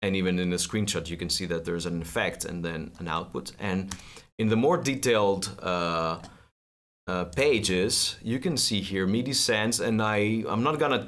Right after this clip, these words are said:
read the whole thing. You can pause the video and read it if you want, but I guarantee you there's no mention of this, uh, being used as, you know, a way to control multiple, uh,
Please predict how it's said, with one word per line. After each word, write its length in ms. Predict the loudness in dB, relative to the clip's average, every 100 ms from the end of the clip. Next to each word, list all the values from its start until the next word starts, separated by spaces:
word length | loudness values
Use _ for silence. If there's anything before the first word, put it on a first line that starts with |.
| -8 -6
read 420 | -2 2 2 2
the 120 | 2
whole 180 | 2 2
thing. 360 | 2 2 2 2
You 80 |
can 280 | 2 0 0
pause 320 | 2 4 4
the 60 | 0
video 360 | -2 0 2 2
and 180 | 2
read 180 | 2 2
it 140 | 0 -2
if 100 | -4
you 60 |
want, 460 | 0 2 2 0 -6 -14 -20 -20 _ _ -2
but 180 | 2
I 140 | 2 4
guarantee 420 | 4 4 2 0
you 140 | 0
there's 280 | 2 2 2
no 200 | 2 2
mention 520 | 4 2 2 2 0 0
of 420 | -2 -2 -4 -2
this, 500 | 0 2 2 0 -2 -10 -20 _ _ -4
uh, 540 | -2 0 0 0 -4 -8 -16 -20 _ -12 -2
being 380 | 0 2 2 2
used 600 | 2 2 4 2 0 -4 -6
as, 580 | -2 2 2 2 2 2
you 80 | 2
know, 240 | 2 2
a 80 | 2
way 180 | 2 2
to 360 | 0 0 0 -2 -10 -20 -10
control 380 | -8 -2 2 2
multiple, 840 | 2 0 0 -4 0 2 0 -2 -12 -20 _ _ _ _
uh, 560 | -4 -2 -2 -2 -4